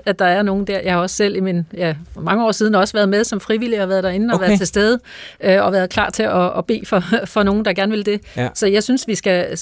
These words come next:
Speaker 1: være der, hvor, hvor folk er opsøgende og har længsel og, og, ja, en længsel efter at møde kristendom og møde Gud.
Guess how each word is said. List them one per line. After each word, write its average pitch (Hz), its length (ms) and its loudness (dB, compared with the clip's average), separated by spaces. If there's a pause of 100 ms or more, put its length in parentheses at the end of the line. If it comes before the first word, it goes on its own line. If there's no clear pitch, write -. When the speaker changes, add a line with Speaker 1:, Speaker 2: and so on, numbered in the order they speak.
Speaker 1:
være 202 220 2
der, 233 160 -4
hvor, 196 300 -2
hvor 180 120 -4
folk 208 280 -2
er 196 80 -4
opsøgende 202 580 -2
og 160 280 -2
har 175 120 -2
længsel 208 420 -2
og, 160 180 0
og, 165 340 -4 (200)
ja, 175 180 0 (100)
en 196 100 0
længsel 214 320 0
efter 185 280 2
at 180 200 2
møde 185 300 2 (160)
kristendom 196 540 -2
og 175 80 0
møde 185 260 0 (120)
Gud. 220 180 0